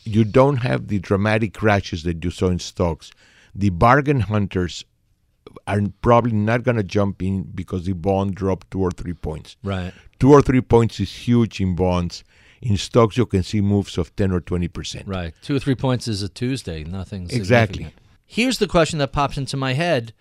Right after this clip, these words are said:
Speaker 2: Knowing that there's no guarantee of liquidity in the future, how does that affect your process for selecting what bonds you wanna put into your portfolio? You, you obviously have an awareness,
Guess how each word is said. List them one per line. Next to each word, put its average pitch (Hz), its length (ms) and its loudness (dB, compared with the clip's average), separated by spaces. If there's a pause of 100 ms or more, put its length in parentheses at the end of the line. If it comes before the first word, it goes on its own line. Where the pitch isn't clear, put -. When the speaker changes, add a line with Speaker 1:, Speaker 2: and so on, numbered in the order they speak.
Speaker 2:
Knowing 180 640 2
that 151 200 2
there's 139 220 4
no 156 400 4
guarantee 156 680 -2
of 120 120 0
liquidity 127 560 -2
in 113 140 -2
the 107 80 -4
future, 123 640 -4 (540)
how 196 260 -6
does 220 180 -4
that 175 180 -2
affect - 760 -6 (640)
your 139 360 2
process 120 640 -2
for 117 360 -2
selecting 127 840 -4
what 120 260 -4
bonds 120 600 -4 (400)
you 127 120 -2
wanna 127 180 -2
put 127 240 -6
into 131 220 -8
your 131 120 -4
portfolio? 135 680 -4
You, 110 340 -10
you 131 420 -10
obviously 147 560 -8
have 135 160 -8
an 123 60 -6
awareness, 127 640 -4